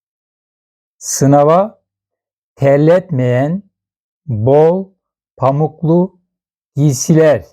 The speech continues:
giymeye çalışalım. Nefes alma tekniklerini öğrenelim.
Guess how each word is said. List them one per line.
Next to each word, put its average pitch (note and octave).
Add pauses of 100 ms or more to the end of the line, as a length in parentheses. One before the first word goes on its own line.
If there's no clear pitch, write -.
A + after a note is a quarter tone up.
(720)
giymeye C3+ (260)
çalışalım. A2 (1800)
Nefes F3+ (140)
alma D#3+ (420)
tekniklerini D3 (960)
öğrenelim. C3